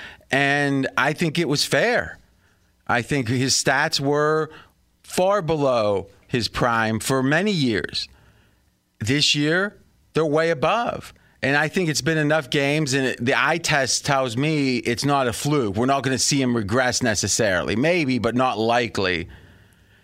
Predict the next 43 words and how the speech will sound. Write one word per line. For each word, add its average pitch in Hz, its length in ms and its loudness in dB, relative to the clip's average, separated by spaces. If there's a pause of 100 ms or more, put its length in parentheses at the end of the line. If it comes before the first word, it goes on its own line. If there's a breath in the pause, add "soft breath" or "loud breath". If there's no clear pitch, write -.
(380 soft breath)
I 180 240 2
believe, 147 480 0
and 151 80 2
I 143 80 2
said 151 240 -2
this 147 180 0
earlier 147 380 2
in 135 80 0
the 123 80 0
week, 156 460 -2 (760 loud breath)
it's 160 220 0
an 156 80 0
indictment 151 1040 -2 (100)
of 143 240 0
Aaron 127 560 0
Rodgers. 151 680 0
This 156 340 -2
fact, - 640 -2 (280 loud breath)
what 151 160 0
was 175 320 0
it? 107 80 0
Well, 151 260 2
up 147 220 0
until 160 400 0
about 143 280 0
five 147 400 0 (120)
seasons 151 500 0
ago, 113 480 0 (640 loud breath)
Aaron 151 240 0
Rodgers' 147 480 0
stats, 131 520 0
performance 147 720 -2
was 139 200 0
as 123 120 0
good 151 220 -2
as 139 140 0
any 131 260 0
quarterback 135 600 0
in 143 100 0
N 117 180 2
F 117 160 0
L 139 140 2
history. 147 680 -2